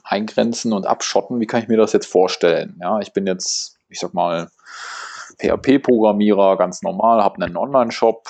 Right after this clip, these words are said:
und, äh, programmier dort jetzt, äh, ja, ich sag mal, äh, wir haben dort, äh, überschaubar viele Produkte, überschaubar viele Kategorien, den Checkout et cetera. Ähm,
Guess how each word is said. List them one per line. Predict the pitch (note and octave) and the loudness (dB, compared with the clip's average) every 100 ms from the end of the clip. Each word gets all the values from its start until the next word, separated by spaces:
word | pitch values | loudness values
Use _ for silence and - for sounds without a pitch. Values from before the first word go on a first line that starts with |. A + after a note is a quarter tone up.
| - - | -16 -8
und, | F#2+ F#2 F2+ | -8 -8 -10
äh, | - F2+ F#2 F#2 F2+ - | -6 0 2 2 0 -4
programmier | F#2+ F2 F2+ F#2+ G2 | -4 -2 0 2 4
dort | F#2 F2+ F#2 | 4 2 2
jetzt, | F#2 F2+ - - | -2 -2 -8 -8
äh, | F#2 F#2 F#2 F#2 F#2 F2+ | -4 0 2 2 2 0
ja, | F2+ _ _ - F2 F2+ E2+ - _ | -2 _ _ -10 -2 0 0 -6 _
ich | - | -12
sag | - - | -10 -10
mal, | D#2+ D#2+ D#2+ | -12 -12 -10
äh, | D#2+ E2+ E2 | -8 -6 -8
wir | E2 E2+ | -10 -12
haben | F2+ | -2
dort, | E2+ D#2+ - - - | -2 -2 -8 -18 -14
äh, | F2 F2 E2+ | -12 -12 -8
überschaubar | D2+ - F#2 E2+ | -6 2 2 4
viele | E2 F2+ F2+ | 0 -2 -4
Produkte, | G2 C3+ C#3+ A#2+ | 0 -2 0 2
überschaubar | G#2+ F#2 - F2 F2 | 2 2 2 0 0
viele | F2 E2 | -4 -8
Kategorien, | G2+ F2+ F#2+ A2+ A#2+ | -10 -4 -2 -2 -2
den | F#2+ | -2
Checkout | A2+ G#2 F#2+ - | 0 2 0 0
et | |
cetera. | - - A2+ G2+ A2 _ - - - _ | -2 2 4 2 0 _ -20 -20 -20 _
Ähm, | F#2+ F#2 F#2 F#2 | -2 -2 -4 -6